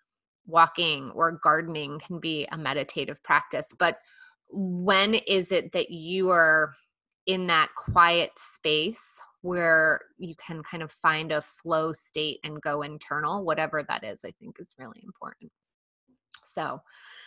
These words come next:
those are the, those are the five practices that I think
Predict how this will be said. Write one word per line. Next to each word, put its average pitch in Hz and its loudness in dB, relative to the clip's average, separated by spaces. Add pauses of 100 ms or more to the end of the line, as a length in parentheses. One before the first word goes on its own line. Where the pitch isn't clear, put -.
(120)
those 247 8
are 240 8
the, 202 6
those 214 6
are 226 8
the 185 4
five 180 6
practices 165 0 (460)
that 185 2
I 170 6
think 165 -2